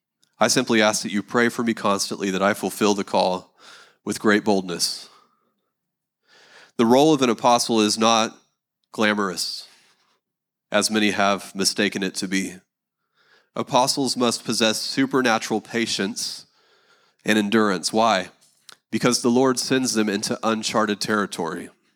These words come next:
And they must keep pressing forward even when it feels like all hell is raging against them.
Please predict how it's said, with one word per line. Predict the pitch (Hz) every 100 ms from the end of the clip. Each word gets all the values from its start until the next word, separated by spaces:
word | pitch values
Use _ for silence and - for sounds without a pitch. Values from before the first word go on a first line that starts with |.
| _ _ _ _ _ _ _ _ _ - - -
And | 113
they | 120
must | 120 113
keep | - 147 151
pressing | 135 127 120
forward | - 139 139 117 104
even | 113 117
when | 110
it | 110
feels | - 120 113 113
like | 104 104 -
all | 117 110
hell | 117 120 107 107
is | 104 101
raging | 104 107 104 107 98
against | 85 110 104 -
them. | - 85 82